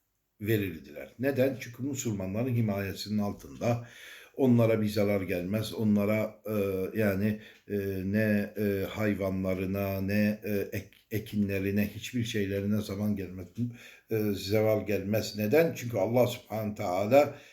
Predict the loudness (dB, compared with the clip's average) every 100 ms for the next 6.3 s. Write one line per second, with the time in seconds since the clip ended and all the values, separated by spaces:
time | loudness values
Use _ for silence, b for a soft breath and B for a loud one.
0 | B -2 0 2 2 2 0 -2 -4 -2
1 | 0 -2 -2 -4 -2 -2 -2 -2 -2 -2
2 | -2 -2 -2 -4 -6 -6 -4 0 2 2
3 | 0 -4 -8 -2 4 4 4 2 0 -2
4 | -4 -4 -6 -8 -4 -2 0 0 -2 -4
5 | -8 -8 -8 -6 -6 -6 -8 -10 -4 -4
6 | -4 -8